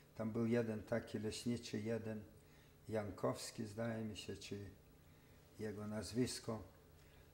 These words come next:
On był naprawdę takim patriotą polskim. Więc myśmy się z-, zbierali i śpiewaliśmy piosenki narodowe. No i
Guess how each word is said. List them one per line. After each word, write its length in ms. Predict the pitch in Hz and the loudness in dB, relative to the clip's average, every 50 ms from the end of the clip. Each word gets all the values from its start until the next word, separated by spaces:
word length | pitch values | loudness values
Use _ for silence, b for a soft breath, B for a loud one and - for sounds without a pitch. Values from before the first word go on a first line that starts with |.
| B - | B -6
On 120 | 117 110 101 | -4 -4 -2
był 160 | 110 110 104 | -2 -2 0
naprawdę 560 | 107 107 101 - - 127 131 123 110 117 113 | 0 -2 -2 2 4 4 4 4 2 0 -4
takim 460 | - - 123 117 113 - - 107 95 | 0 0 0 0 0 -2 -4 -4 -6
patriotą 800 | - - - 117 113 - - 113 113 120 127 127 120 - - 107 | -2 2 2 2 2 2 2 4 4 6 6 4 4 2 -2 -4
polskim. 640 | 104 92 - - 107 107 98 - - - - 95 101 - - - B B B B B B B B - | -4 -4 -6 -4 -4 -4 -6 -8 -8 -10 -10 -12 -12 -12 -16 -20 B B B B B B B B -8
Więc 220 | 113 107 104 - - | -6 -6 -4 0 2
myśmy 320 | 120 123 120 - 117 110 | 2 2 2 0 0 0
się 220 | - - - 107 101 | 0 0 -2 -2 -2
z-, 560 | 90 87 90 87 - - - - - - - B B B B B B B - | -4 -6 -6 -8 -10 -10 -12 -14 -14 -16 -18 B B B B B B B -12
zbierali 720 | - 95 92 113 120 120 113 123 127 127 123 120 123 120 117 - - - - - B B B B B B B - - | -10 -4 2 4 6 8 8 8 8 6 6 4 2 2 0 -4 -10 -18 -20 -20 B B B B B B B -10 -8
i 100 | 107 - | -6 -6
śpiewaliśmy 840 | - - - 117 113 110 120 120 117 113 104 - - - 107 98 | -6 -4 -2 0 4 6 6 6 6 4 2 -2 -4 -4 -6 -6
piosenki 760 | - - - 110 - - - 127 127 120 - - - 113 113 101 - - - B B B B B B B B B - - | -6 -4 -4 -4 -2 0 2 2 2 2 0 0 -2 -2 -2 -2 -6 -12 -16 B B B B B B B B B -6 0
narodowe. 680 | 113 117 117 110 117 107 104 117 117 117 107 110 113 110 90 85 - - - - - - - - b b b b b b b b b b b b b b - - - - | 2 4 6 6 4 4 6 4 4 4 4 2 0 0 -2 -6 -12 -16 -20 -20 -20 -20 -20 -20 b b b b b b b b b b b b b b -20 -20 -10 -4
No 320 | 113 113 117 120 123 120 | 0 2 4 6 6 6
i 340 | 117 117 113 113 113 110 | 6 6 4 4 2 0